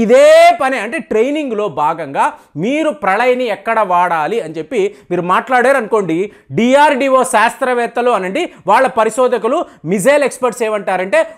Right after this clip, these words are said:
ఉత్తి ఉత్తినే మీరు ప్రళయని వాడకండి. ఎక్కడైతే చైనా వాడి అతి ముఖ్యమైన ఒక బేస్ అనేది ఉంటుందో, అది మిలిటరీ బేస్ అను, ఎయిర్ బేస్ అను, దాని మీద నువ్వు దాడి చెయ్యి, అప్పుడు నీకు ప్రళయ యొక్క పనితనము, దీని యొక్క ఎఫిషియన్సీ అనేది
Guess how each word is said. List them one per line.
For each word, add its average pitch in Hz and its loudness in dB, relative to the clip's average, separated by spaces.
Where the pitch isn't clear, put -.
ఉత్తి 254 -2
ఉత్తినే 285 0
మీరు 240 0
ప్రళయని 226 0
వాడకండి. 190 0
ఎక్కడైతే 311 2
చైనా 269 0
వాడి 226 0
అతి 381 2
ముఖ్యమైన 277 0
ఒక 180 -2
బేస్ 254 2
అనేది 233 -4
ఉంటుందో, 196 -4
అది 160 -4
మిలిటరీ 233 0
బేస్ 247 0
అను, 254 -6
ఎయిర్ 226 0
బేస్ 208 -4
అను, 302 -4
దాని 311 4
మీద 320 2
నువ్వు 262 -2
దాడి 196 -2
చెయ్యి, 160 -8
అప్పుడు 254 2
నీకు 202 -6
ప్రళయ 208 0
యొక్క 262 -2
పనితనము, 254 -2
దీని 226 -4
యొక్క 214 -6
ఎఫిషియన్సీ 247 -4
అనేది 202 -2